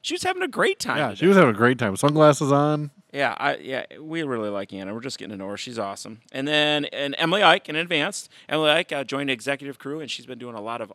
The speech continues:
Speaker 1: awesome things and jumping in, being assertive, taking projects on, helping out, volunteering. She's killing it.
Speaker 2: And Lloyd
Speaker 1: Uh,
Speaker 2: in
Speaker 1: and then
Speaker 2: T V two.
Speaker 1: Mason Kern, or Lloyd, in fourth hour. Mason's been very assertive with his projects, and he's been, he's just a good guy. So
Speaker 2: Yeah.
Speaker 1: those are our students of the week.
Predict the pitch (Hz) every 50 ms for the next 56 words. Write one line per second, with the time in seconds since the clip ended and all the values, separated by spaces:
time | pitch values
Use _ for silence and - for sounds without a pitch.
0 | _ - 117 113 110 - 123 113 - - 120 113 123 131 131 - 110 101 101 -
1 | 131 135 - - 151 139 110 98 98 120 117 110 - - 127 127 127 127 110 107
2 | _ - 123 - 127 - - 117 117 113 120 110 - - 117 113 113 107 98 113
3 | 117 - - 113 110 98 - 107 110 117 113 - 110 113 113 113 113 110 _ _
4 | - _ - - 107 - - 175 208 202 180 147 - - _ _ _ - - -
5 | 104 101 98 98 101 107 113 113 107 135 139 135 127 131 143 160 - - - 202
6 | 196 170 - - 180 208 208 202 185 160 143 139 135 131 131 139 156 190 202 202
7 | 170 139 123 123 127 139 131 - _ - - - 180 151 - - 135 135 131 -
8 | - 151 160 175 190 175 - 139 117 110 107 107 107 113 117 113 - 123 131 147
9 | 143 - 147 113 - 131 123 113 98 139 156 180 190 - - - - - - -
10 | 170 165 175 185 233 254 254 - - _ _ _ - 113 - 110 95 - - -
11 | 120 127 143 139 156 156 151 - - - - - 107 104 104 113 110 101 - 120
12 | 113 113 113 120 127 127 - 151 - - 104 104 98 - 92 87 90 _ _ _
13 | _ - - 110 104 - 180 190 - - _ _ 196 233 226 202 170 - - 202
14 | 196 - - 190 196 170